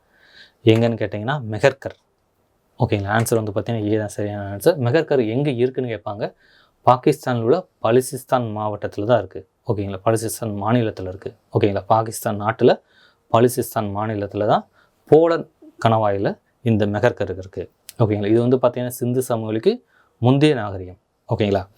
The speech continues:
அடுத்த கேள்வி போயிரும். ஹரப்பா நாகரிகம் ஒரு நகர நாகரிகம் எனலாம். சரிதான்,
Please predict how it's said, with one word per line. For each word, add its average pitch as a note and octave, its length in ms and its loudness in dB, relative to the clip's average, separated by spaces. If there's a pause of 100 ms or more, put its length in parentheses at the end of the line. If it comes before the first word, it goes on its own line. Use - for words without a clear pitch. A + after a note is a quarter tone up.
(2500)
அடுத்த A2+ 240 4
கேள்வி F#2 260 -2
போயிரும். - 180 -12 (1300)
ஹரப்பா E3 320 6
நாகரிகம் C#3+ 400 -2
ஒரு B2+ 180 -2
நகர A#2 320 -2
நாகரிகம் A2 440 -4
எனலாம். G2 300 -12
சரிதான், G#2+ 460 2